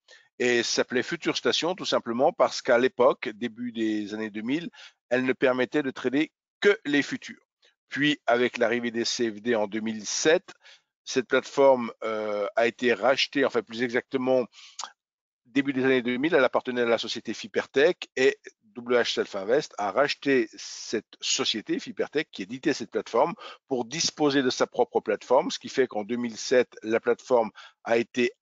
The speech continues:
adaptée au marché des C F D. Et progressivement, il y a eu deux, euh, versions de plateforme qui ont été déclinées, une NanoTrader Full, version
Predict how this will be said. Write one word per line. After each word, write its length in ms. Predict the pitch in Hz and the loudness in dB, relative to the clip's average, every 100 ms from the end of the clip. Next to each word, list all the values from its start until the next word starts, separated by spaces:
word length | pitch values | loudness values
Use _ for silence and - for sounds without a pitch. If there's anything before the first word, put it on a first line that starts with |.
| - | 0
adaptée 640 | 143 139 123 _ 139 131 - | 2 4 0 _ -2 -2 -4
au 80 | |
marché 580 | 113 110 - - 127 120 | -4 -2 -2 -2 -2 -2
des 180 | 98 98 | -4 -8
C 300 | - 123 113 | -6 -4 -4
F 120 | 98 | -2
D. 240 | 120 151 247 - - - - - _ | 0 0 -2 -8 -18 -14 -14 -18 _
Et 180 | 135 151 - _ _ _ _ _ _ _ | 2 2 -2 _ _ _ _ _ _ _
progressivement, 760 | - 123 131 - 120 131 151 180 | -4 -2 0 -2 -4 2 4 4
il 160 | 143 | 2
y 100 | 120 | 0
a 40 | 123 | 2
eu 180 | 135 143 | 0 -4
deux, 480 | 104 101 156 160 - | -6 2 2 2 -2
euh, 540 | 127 117 113 110 110 107 | 0 2 4 4 0 0
versions 340 | 127 - 147 | -2 0 0
de 60 | 139 | 0
plateforme 440 | 113 - 120 160 | -2 2 2 2
qui 100 | - | -2
ont 60 | 120 | -4
été 140 | 113 | -2
déclinées, 600 | 107 113 110 107 135 185 - - _ - | -4 -4 -4 -2 0 0 -6 -20 _ -4
une 240 | 151 135 113 | -2 -2 -6
NanoTrader 840 | 120 131 139 139 - 131 120 117 104 - | -2 0 2 2 2 0 4 4 2 -4
Full, 560 | - - 147 196 208 - _ _ | -12 0 2 2 -2 -8 _ _
version 500 | 101 120 - - 120 | -4 -2 -2 -2 -2